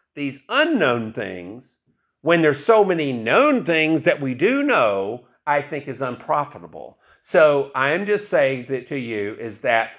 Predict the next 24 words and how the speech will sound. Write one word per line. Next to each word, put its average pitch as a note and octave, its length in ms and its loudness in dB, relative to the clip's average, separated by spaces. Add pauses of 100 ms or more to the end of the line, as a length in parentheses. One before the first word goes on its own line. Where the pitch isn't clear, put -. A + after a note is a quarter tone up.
(120)
the B2 200 -2
angelic D3+ 640 2
world D3+ 580 2
is A2+ 140 -8
a A#2+ 40 -10
mysterious F3 720 -2
world E3 480 2 (420)
where C3+ 480 0
angels F#3 540 0
and A#2 180 -4
demons F#3+ 460 2
are G#2+ 80 -2
fighting F3 460 2
each F3 200 -4
other. A#2+ 300 -6 (640)
But C3 120 0
I C3 140 6
can B2+ 220 -6
tell G3 300 2
you C3 440 -2 (260)
that C3 500 2 (140)
it C3+ 160 -4
is G#3 240 -2
possible G#2+ 920 -10